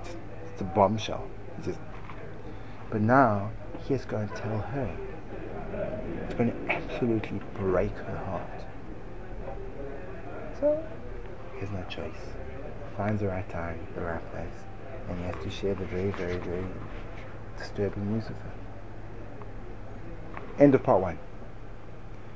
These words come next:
A couple of years later, Reb Baruch Ber calls in two students in the yeshiva to read a letter of approbation that he's written.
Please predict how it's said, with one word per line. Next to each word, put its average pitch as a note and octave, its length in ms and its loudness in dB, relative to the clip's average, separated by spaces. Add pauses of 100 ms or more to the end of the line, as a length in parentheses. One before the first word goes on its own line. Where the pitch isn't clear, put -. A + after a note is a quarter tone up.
(300)
A - 420 -8
couple A#3 200 12
of D#3 80 12
years C3 160 12
later, A2+ 460 8 (760)
Reb A#2 120 6
Baruch D3+ 260 12
Ber C#3+ 120 12
calls F3+ 480 10
in D#3 420 8 (600)
two F3 340 12
students D#3 500 6
in C#3+ 100 8
the C3 60 10
yeshiva A#2+ 440 6 (680)
to D#3 140 12
read E3+ 280 12
a E3 60 12
letter D#3+ 360 12
of C#3 80 10
approbation C3 680 10
that B2 100 8
he's A2 160 6
written. G2 320 2